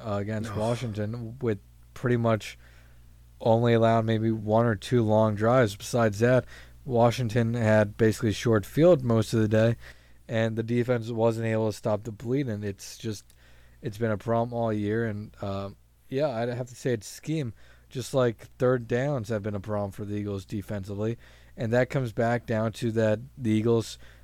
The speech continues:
Speaker 1: love to run sticks defense on third down, and it bites them in the ass every <laughs> single time.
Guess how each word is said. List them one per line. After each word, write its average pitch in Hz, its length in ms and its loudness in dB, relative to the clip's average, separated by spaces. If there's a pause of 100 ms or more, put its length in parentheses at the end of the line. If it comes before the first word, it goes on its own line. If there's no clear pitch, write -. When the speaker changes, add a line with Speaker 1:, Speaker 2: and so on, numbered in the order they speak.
(180)
Speaker 1:
love 110 280 2
to 131 140 -2
run 110 300 2
sticks - 520 -2
defense 113 460 0
on 110 140 0
third 113 300 2
down, 110 360 0
and 113 120 0
it 101 180 -4
bites 104 280 2
them 120 200 -2
in 110 80 0
the 98 100 4
ass 104 280 -2 (480)
every 110 360 2
<laughs> - 0 -
single 104 400 -8
time. 131 460 -6